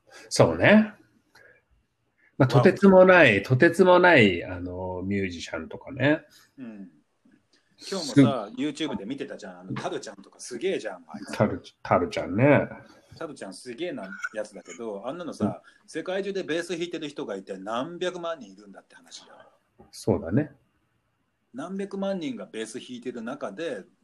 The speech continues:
Speaker 1: うん。
Speaker 2: タルちゃんがいるわけだよ。
Speaker 1: そうだね。タルちゃんは五パーセントの五パーセント、さらに五パーセントぐらいだろうね。
Speaker 2: ジェフ・ベックのバンドで弾いてましたっつうぐらいだから、もうすげえ、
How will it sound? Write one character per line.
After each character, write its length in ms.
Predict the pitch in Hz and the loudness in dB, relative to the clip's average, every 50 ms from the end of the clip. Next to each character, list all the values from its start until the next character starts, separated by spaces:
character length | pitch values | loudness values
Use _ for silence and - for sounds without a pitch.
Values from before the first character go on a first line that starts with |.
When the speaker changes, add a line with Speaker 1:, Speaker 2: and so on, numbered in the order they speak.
| _ - | _ -4
Speaker 1:
う 120 | - 107 | -2 -2
ん。 40 | 98 | -2
Speaker 2:
タ 120 | 87 170 180 | -2 -4 -6
ル 80 | 143 | -8
ち 100 | 101 - | -10 -10
ゃ 40 | 104 | -12
ん 60 | 98 | -12
が 80 | 87 82 | -14 -18
い 60 | - | -20
る 100 | - - | -20 -20
わ 80 | - - | -20 -20
け 80 | - - | -20 -20
だ 100 | _ - | _ -20
よ。 100 | - _ _ _ _ _ _ _ _ _ _ | -20 _ _ _ _ _ _ _ _ _ _
Speaker 1:
そ 160 | - - 113 | 0 0 2
う 40 | 98 | 2
だ 100 | - - | 2 0
ね。 260 | 90 107 104 - - - _ _ _ _ _ - - - - - - - _ - - - - - - - - - - - - _ _ _ _ _ _ _ _ _ _ _ _ | 2 2 2 2 -2 -12 _ _ _ _ _ -14 -14 -12 -12 -12 -16 -14 _ -16 -14 -12 -12 -14 -14 -12 -12 -14 -14 -14 -16 _ _ _ _ _ _ _ _ _ _ _ _
タ 140 | - 180 | 4 4
ル 80 | 165 135 | 4 6
ち 80 | 120 110 | 4 2
ゃ 40 | |
ん 40 | 101 | 2
は 60 | 95 | 2
五 180 | 95 - 110 107 | 2 2 0 4
パ 160 | 107 139 139 | 6 6 6
ー 80 | 131 131 | 6 6
セ 100 | - 143 | 4 2
ン 80 | 127 | 2
ト 80 | - - | 2 -2
の 220 | 85 82 82 87 | -4 -4 -6 -6
五 160 | 87 - - 101 | -6 -4 -6 -2
パ 200 | - - 101 101 | 2 4 4 4
ー 40 | |
セ 100 | 95 - | 4 4
ン 60 | 110 101 | 2 2
ト、 100 | - 90 | 2 -2
さ 120 | - - 113 | 0 2 2
ら 100 | 101 85 | 4 4
に 40 | 80 | 2
五 60 | - - - | -2 -6 -2
パ 120 | - 82 | -2 -2
ー 40 | 80 | 0
セ 120 | - - | -2 -4
ン 40 | 82 | -6
ト 80 | - - | -4 -4
ぐ 80 | 80 | -4
ら 80 | 80 80 | -4 -4
い 40 | 85 | -6
だ 60 | 80 | -8
ろ 60 | - - | -8 -4
う 60 | 82 | -2
ね。 100 | 87 87 - - - - - - _ _ _ _ _ _ _ | -2 0 2 2 0 0 -4 -10 _ _ _ _ _ _ _
Speaker 2:
ジ 140 | - 123 | -10 -10
ェ 20 | 123 | -8
フ・ 120 | 120 147 | -8 -6
ベ 80 | 135 165 | -6 -6
ッ 100 | 151 - | -6 -6
ク 80 | - | -12
の 80 | 123 101 | -12 -10
バ 200 | 92 - 95 95 | -8 -8 -8 -8
ン 40 | 95 | -10
ド 80 | 98 | -12
で 80 | 95 95 | -14 -14
弾 120 | 92 107 101 | -14 -14 -14
い 20 | |
て 80 | 101 107 | -12 -12
ま 140 | 104 104 101 | -12 -12 -14
し 40 | |
た 100 | - 98 | -14 -16
っ 20 | - | -18
つ 140 | - - 87 | -20 -20 -20
う 20 | |
ぐ 60 | 85 87 | -20 -20
ら 40 | |
い 40 | 80 | -20
だ 60 | - | -20
か 80 | _ - | _ -20
ら、 100 | - _ | -20 _
も 140 | 92 98 95 | -18 -16 -16
う 20 | |
す 200 | - - - 110 | -16 -16 -18 -12
げ 100 | 110 165 | -10 -8
え、 180 | 160 113 - | -8 -8 -10